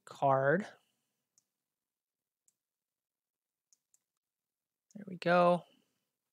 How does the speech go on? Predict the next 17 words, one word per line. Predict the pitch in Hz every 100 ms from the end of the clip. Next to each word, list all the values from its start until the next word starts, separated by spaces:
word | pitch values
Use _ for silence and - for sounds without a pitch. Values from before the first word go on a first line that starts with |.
| _ _ _ _ _ _
And | - 147
this | 147 156
is | 143
going | 147 143 139
to | 151
be | 143 127
our | 131
total | - 143 143
sales | 147 147 139 139 139 -
year | 151 143
over | 143 139 143
year | 143 143 139
indicator. | 165 160 165 - 156 151 151 151 - _ _ _ _ _ _ _ _ _ _ _ _ _ _ _ _ _ _ _ _ _ _ _ _ _ - _ _ _ _ _ _ -
Take | - 160 151
away | 147
the | 139
label. | 143 190 226 202 196 196 196